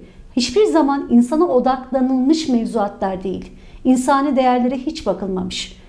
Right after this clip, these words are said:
Hiç insanın bu yönleri irdelenmemiş bile. Yani nasıl tutacaksınız? Kendini halen sallantıda hisseden, sallanan,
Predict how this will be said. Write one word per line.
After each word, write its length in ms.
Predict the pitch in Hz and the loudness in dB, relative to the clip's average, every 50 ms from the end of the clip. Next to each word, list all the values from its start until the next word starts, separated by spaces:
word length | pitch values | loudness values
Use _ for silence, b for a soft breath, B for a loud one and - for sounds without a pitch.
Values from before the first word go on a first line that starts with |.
| B B B | B B B
Hiç 200 | - 359 381 - | 0 0 2 4
insanın 680 | 330 302 277 - - 302 285 285 277 302 330 359 359 - 240 | 4 2 2 2 0 0 2 2 4 4 4 4 4 2 -2
bu 240 | 214 208 302 349 349 | 0 4 6 6 6
yönleri 540 | 330 302 285 269 269 277 269 277 285 285 B B B B B - | 6 4 2 0 0 -2 -2 -2 -4 -8 B B B B B 2
irdelenmemiş 840 | 233 240 233 254 254 247 285 294 285 262 214 175 165 - - - - | 2 4 4 4 4 4 2 2 0 0 -2 -2 -4 -6 -8 -10 -10
bile. 220 | - - - - b b b b b b b b b b - | -12 -12 -12 -14 b b b b b b b b b b 2
Yani 300 | 240 247 254 277 294 302 | 4 4 4 4 2 2
nasıl 220 | 370 359 381 - | 2 2 0 -6
tutacaksınız? 920 | - - 269 240 - 208 180 185 - - - 202 170 180 - - - - b b b b b b - - | -6 -4 -4 -4 -2 -2 -4 -4 -6 -8 -8 -6 -6 -6 -6 -8 -10 -14 b b b b b b -2 2
Kendini 320 | 277 269 269 277 277 285 | 2 4 4 4 2 0
halen 460 | 277 240 302 339 339 320 294 285 277 269 | 0 0 0 0 2 2 2 0 0 -2
sallantıda 640 | 277 - 277 262 254 262 262 262 247 - 247 240 254 | -2 0 0 0 2 0 0 -2 -2 -2 0 0 2
hisseden, 520 | 247 240 240 - - 247 233 240 240 240 | 2 2 2 2 2 0 2 2 0 -2
sallanan, 720 | 240 - - 240 240 233 247 254 247 247 240 240 240 240 | -2 0 0 2 2 2 4 4 4 4 2 2 0 -2